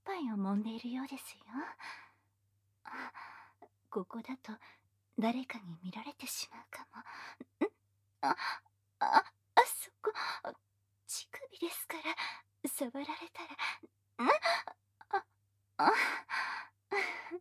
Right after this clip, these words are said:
ご主人様のエッチ。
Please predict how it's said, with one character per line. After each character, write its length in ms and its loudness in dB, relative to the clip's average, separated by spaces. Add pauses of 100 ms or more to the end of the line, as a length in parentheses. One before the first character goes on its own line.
(640)
ご 220 2
主 200 -4
人 220 2
様 240 -6
の 60 -18 (400)
エ 40 -20
ッ 160 -14 (460)
チ。 140 0